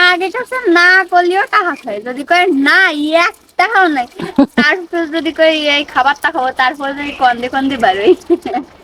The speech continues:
যাই হোক, আপনারা ভিডিওটা কন্টিনিউ দেখতে থাকেন, আমরা রান্নাটা শেষ করি। আর পোলাও রান্না হয়ে গেছে, পোলাও হচ্ছে এখান থেকে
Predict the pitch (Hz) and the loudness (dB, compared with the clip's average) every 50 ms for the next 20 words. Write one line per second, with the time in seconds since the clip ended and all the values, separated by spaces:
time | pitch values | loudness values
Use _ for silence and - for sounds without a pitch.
0 | - - - _ _ - 285 320 349 403 359 330 320 302 294 - 294 294 320 320 | -20 -20 -20 _ _ -2 0 0 2 2 0 0 0 -2 -4 0 0 0 0 0
1 | 311 294 277 262 277 285 285 320 339 311 285 285 294 294 285 285 294 302 262 277 | -2 -4 -6 -4 -4 -2 0 -2 0 0 -2 -2 -2 -8 -10 -10 -10 -6 -4 -4
2 | - - - - - 311 294 - 302 330 440 - - _ _ - - _ _ _ | -6 -4 -8 -12 -10 -10 -10 -6 -8 -8 -8 -10 -18 _ _ -20 -20 _ _ _
3 | _ 226 240 247 262 262 254 247 247 247 254 254 330 - - 277 262 269 - - | _ -8 -6 -4 -2 -2 -2 -2 -2 -2 -2 -2 -4 -4 -2 -6 -6 -6 -2 -2
4 | 339 311 294 320 403 - - - - - _ _ _ _ _ - - 214 - 330 | -2 0 0 -2 -6 -6 -12 -20 -20 -20 _ _ _ _ _ -2 0 2 2 2
5 | - - 269 269 269 269 269 277 285 277 277 277 285 302 277 262 285 294 302 - | 0 -2 -2 2 2 2 2 2 2 0 0 2 0 0 0 -2 -2 -2 -2 -4
6 | 269 254 254 262 247 247 254 277 285 285 - - 320 285 269 311 285 285 294 302 | -4 -6 -4 0 0 0 2 0 -2 -6 0 0 -2 0 0 -2 -2 0 -2 2
7 | 311 | 2